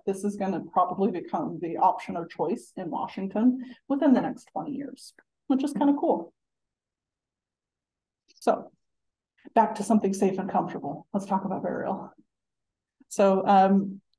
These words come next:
I find that generally people know quite a bit about burial, so I thought I would tackle some of the common, um, misconceptions or misunderstandings that folks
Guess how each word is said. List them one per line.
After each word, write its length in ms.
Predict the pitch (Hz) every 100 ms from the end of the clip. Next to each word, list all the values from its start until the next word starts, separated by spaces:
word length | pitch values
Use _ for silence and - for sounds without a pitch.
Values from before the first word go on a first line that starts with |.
| 277
I 40 |
find 260 | 285 349 359
that 80 |
generally 360 | 294 220 240 233
people 260 | 233 247 208
know 160 | 202
quite 240 | 196 202 208
a 40 |
bit 140 | 196
about 260 | 190 190 -
burial, 280 | 180 185 185
so 120 | 214
I 40 |
thought 160 | 208 208
I 80 | 240
would 120 | 214
tackle 300 | - - 214
some 220 | 202 202
of 80 | 185
the 80 | 190
common, 520 | - 180 185 185 185 -
um, 360 | 190 180 175 - -
misconceptions 840 | 208 208 339 - - - 262 247
or 140 | 202 190
misunderstandings 800 | 190 - 170 170 156 208 196
that 140 | 214 -
folks 220 | - -